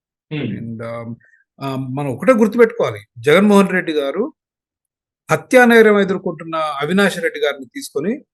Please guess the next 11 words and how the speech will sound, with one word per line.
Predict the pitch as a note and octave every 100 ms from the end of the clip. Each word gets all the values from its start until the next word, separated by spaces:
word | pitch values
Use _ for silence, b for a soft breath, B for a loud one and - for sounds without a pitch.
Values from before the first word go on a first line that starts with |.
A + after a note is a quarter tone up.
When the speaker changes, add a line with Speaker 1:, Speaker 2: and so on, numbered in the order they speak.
| _ _ _ _ _ _ A#2+
Speaker 2:
ఢిల్లీకి | A2 F#3 C#4+ C#4
వెళ్ళారు. | G3 C#3+ G2+ - _ _ -
ఇద్దరు | E3+ B3+
కలిసి | - - B3+ - - _ _ _ _ _ _ C3
ఢిల్లీకి | C3 G3 A#3
పోయి | G#3 A3 D#4+ D4+ - _ _ _ _
జగన్మోహన్ | C3+ D#3 G3+ G#3+
రెడ్డి | G3+ G3
గారు | F#3+
వెళ్ళి | F3+ A#3 B3+ F3+ _ _ _ _ _ _ _ -
ప్రత్యేకంగా | D#3 - G#3 G3 F#3+ G#3 D4